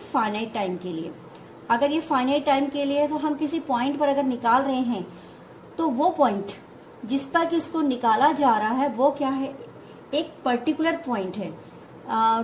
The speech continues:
time differences नहीं है। तो यहाँ पर अगर मैं निकाल रही हूँ तो इसका ग्राफ देखिएगा आप, ग्राफ के द्वारा समझिए, ये इसका time है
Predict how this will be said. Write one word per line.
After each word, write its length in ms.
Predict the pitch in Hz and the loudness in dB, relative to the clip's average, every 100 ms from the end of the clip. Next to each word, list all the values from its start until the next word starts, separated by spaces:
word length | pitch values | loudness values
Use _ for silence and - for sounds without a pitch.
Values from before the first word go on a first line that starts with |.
| 226 | -2
time 360 | - 226 247 240 | -2 0 -2 -2
differences 500 | 277 277 269 285 247 | 0 2 2 0 -2
नहीं 260 | 226 202 | -4 -4
है। 160 | 202 165 - - - - | -6 -8 -14 -20 -20 -6
तो 60 | 233 | -4
यहाँ 340 | 208 240 311 | 0 0 0
पर 140 | 330 | 2
अगर 200 | 302 294 | 4 4
मैं 120 | 285 285 | 2 0
निकाल 300 | 247 254 262 | 0 0 0
रही 40 | |
हूँ 100 | 302 | 0
तो 60 | 294 | -2
इसका 180 | 285 | -2
ग्राफ 400 | 277 - 208 233 | -4 -2 -2 0
देखिएगा 380 | 254 277 277 285 | -2 -2 -2 -2
आप, 200 | 294 381 - - - - | -2 -6 -12 -20 -20 -16
ग्राफ 340 | 220 208 214 - | -12 -6 -6 -4
के 80 | 254 | -4
द्वारा 240 | 247 254 | -2 -2
समझिए, 480 | 269 240 233 269 359 - - - - - | -2 -4 -2 -2 -4 -12 -20 -20 -18 -10
ये 220 | 226 294 | 0 2
इसका 280 | 302 - 294 | 2 0 0
time 340 | 285 233 220 240 | 2 2 2 0
है 240 | 247 277 | 0 -4